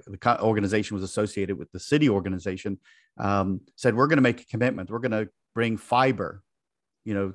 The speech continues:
the, the fastest type of internet to every home in the city."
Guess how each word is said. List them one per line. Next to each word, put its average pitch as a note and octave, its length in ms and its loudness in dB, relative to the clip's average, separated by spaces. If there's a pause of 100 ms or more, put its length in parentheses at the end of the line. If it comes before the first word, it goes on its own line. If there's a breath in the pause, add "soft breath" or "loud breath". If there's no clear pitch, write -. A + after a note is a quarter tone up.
the, G2+ 160 -4
the G2+ 100 -10
fastest - 640 0
type G2+ 220 -4
of F#2+ 140 -6
internet F#2+ 400 -4
to - 100 -16
every A2 300 0
home G2+ 280 0
in F#2 80 -4
the F#2 60 -8
city." - 320 -8